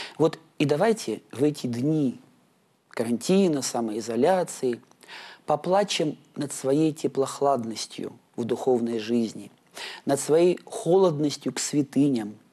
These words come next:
храмам, над своей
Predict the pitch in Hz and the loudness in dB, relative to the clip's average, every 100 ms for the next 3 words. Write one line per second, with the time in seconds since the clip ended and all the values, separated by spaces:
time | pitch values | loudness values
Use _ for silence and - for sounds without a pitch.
0 | - _ - - 123 135 139 120 104 - | -20 _ -12 -8 0 2 4 2 -2 -10
1 | _ _ _ - - - 147 - 139 143 | _ _ _ -18 -14 -2 -2 0 0 2
2 | 165 190 180 | 4 4 2